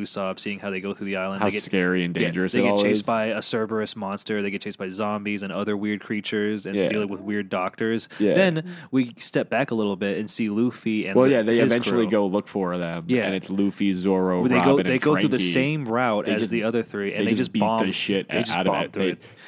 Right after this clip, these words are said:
Speaker 2: Luffy
Speaker 1: Un-
Speaker 2: tames the Cerberus. They
Speaker 1: They,
Speaker 2: fight all the
Speaker 1: they fight all
Speaker 2: zombies.
Speaker 1: the zombies.
Speaker 2: Lu-, a zombie pops out, and Luffy pops his head back into the ground.
Speaker 1: <laughs> That's the, that's the only
Speaker 2: It's,
Speaker 1: way to fix
Speaker 2: that's
Speaker 1: the
Speaker 2: so
Speaker 1: apocalypse.
Speaker 2: iconic. He just fucking is like,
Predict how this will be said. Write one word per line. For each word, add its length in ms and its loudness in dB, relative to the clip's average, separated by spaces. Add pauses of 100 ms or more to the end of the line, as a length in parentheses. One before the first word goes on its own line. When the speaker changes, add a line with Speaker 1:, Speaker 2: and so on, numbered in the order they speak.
(140)
Speaker 2:
Luffy 320 6
Speaker 1:
Un- 60 2
Speaker 2:
tames 380 0
the 100 -2
Cerberus. 720 -4 (180)
They 120 4
Speaker 1:
They, 100 2
Speaker 2:
fight 280 2
all 180 2
the 80 2
Speaker 1:
they 180 2
fight 420 4
all 140 4
Speaker 2:
zombies. 20 -4
Speaker 1:
the 120 2
zombies. 640 -2
Speaker 2:
Lu-, 140 2
a 80 2
zombie 260 6
pops 320 0
out, 160 4
and 100 -2
Luffy 220 0
pops 380 -4
his 100 -4
head 160 -4
back 260 -4
into 160 -6
the 100 -6
ground. 420 -4
Speaker 1:
<laughs> 80 -2 (560)
That's 180 -4
the, 280 -4
that's 140 -4
the 60 0
only 100 0
Speaker 2:
It's, 80 0
Speaker 1:
way 60 2
to 80 0
fix 300 -2
Speaker 2:
that's 0 -
Speaker 1:
the 100 0
Speaker 2:
so 160 4
Speaker 1:
apocalypse. 560 2
Speaker 2:
iconic. 60 -8
He 80 0
just 180 -6
fucking 240 0
is 140 -4
like, 100 -2